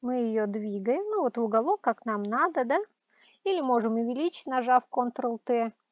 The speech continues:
Видите, он выбирается. Мы можем вот так её увеличить. Enter. М, вот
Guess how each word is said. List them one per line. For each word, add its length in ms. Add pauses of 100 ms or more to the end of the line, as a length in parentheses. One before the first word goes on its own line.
(160)
Видите, 560
он 200
выбирается. 680
Мы 120
можем 300
вот 140
так 240
её 280 (280)
увеличить. 1000 (600)
Enter. 420 (1200)
М, 480
вот 140